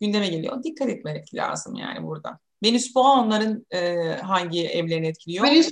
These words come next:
Speaker 2: Boğa onların aslında, e, ikili ilişkiler, ortaklık evi, e, partner evine aslında giriyor. Orada böyle bir hayatlarına biri bile hani girebilir yani olumlu, yalnız olan
Speaker 1: Evet.
Speaker 2: akrepler için.
Speaker 1: Bir özgüven, e, artık
Speaker 2: Evet.
Speaker 1: böyle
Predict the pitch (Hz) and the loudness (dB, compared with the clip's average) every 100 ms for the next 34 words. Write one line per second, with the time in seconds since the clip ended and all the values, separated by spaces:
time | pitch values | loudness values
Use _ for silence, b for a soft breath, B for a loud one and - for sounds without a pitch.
0 | - 302 320 277 302 285 320 392 - 262 | 4 6 8 8 6 2 2 2 0 0
1 | - 285 302 359 - 247 233 254 - 311 | -2 0 2 4 2 0 0 -2 2 4
2 | 262 247 - 254 226 - 226 233 262 262 | 4 0 -2 0 0 2 0 0 -2 -4
3 | 277 277 254 220 269 - - 214 208 208 | -6 -6 -4 -4 -6 -8 -8 -4 -4 -4
4 | 208 208 208 269 247 247 254 220 220 214 | 0 0 2 2 2 2 2 2 0 -4
5 | 196 214 311 349 277 277 311 302 302 311 | -4 -2 2 6 6 6 4 2 2 4
6 | 311 277 285 285 285 294 302 302 - - | 4 6 4 2 0 0 2 2 0 -6
7 | _ 214 196 226 240 240 226 220 220 196 | _ -12 -4 0 2 2 2 2 2 0
8 | 208 190 214 214 202 214 208 190 185 190 | -2 0 2 0 0 -2 -2 0 0 -2
9 | - 208 214 214 202 - - 214 214 214 | -4 -4 -2 -2 -4 -6 2 4 6 2
10 | 196 185 247 269 156 - - 208 220 214 | 4 4 6 4 2 -4 -4 -2 2 0
11 | - 233 202 - 320 202 269 277 226 247 | 2 0 0 0 0 0 0 4 6 6
12 | 262 247 262 269 262 - - - 208 208 | 4 4 6 6 4 0 -12 -2 0 0
13 | 190 208 247 311 320 247 233 | 4 8 10 10 10 8 4